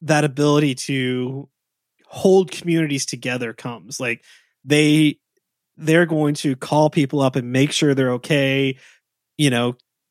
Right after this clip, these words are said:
keep in touch with friends even after their group has dispersed across the globe even. I remember my friend Reed,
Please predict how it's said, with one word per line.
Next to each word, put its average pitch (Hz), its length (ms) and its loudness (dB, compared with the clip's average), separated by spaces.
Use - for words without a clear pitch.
keep 226 280 2
in 160 140 2
touch 160 500 0
with 151 240 0
friends 156 600 2
even 151 260 0
after 147 480 0
their 135 180 -2
group 143 360 2
has 131 420 0
dispersed 151 720 0
across 135 580 0
the 135 80 -4
globe 123 520 0
even. 113 480 -12
I 139 60 -2
remember 156 240 4
my 143 140 2
friend 131 400 0
Reed, 135 520 2